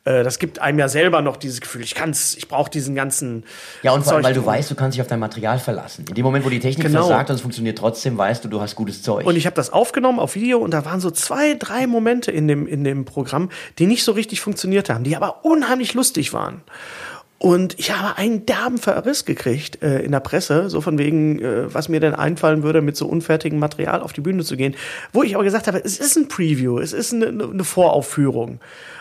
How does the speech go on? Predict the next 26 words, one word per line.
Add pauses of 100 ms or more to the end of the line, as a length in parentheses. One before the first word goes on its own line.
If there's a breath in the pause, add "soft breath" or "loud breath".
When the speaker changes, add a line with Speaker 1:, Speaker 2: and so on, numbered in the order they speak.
(120)
Speaker 1:
Und (100)
anstatt
zu
sagen
so,
„Wow,
der
hat (180)
jetzt
irgendwie
n-,
eine
ziemlich
einmalige
Nummer
gemacht“,
weil
das (380 loud breath)
in
dem
Moment,
wo
was
vom
Skript
abweicht,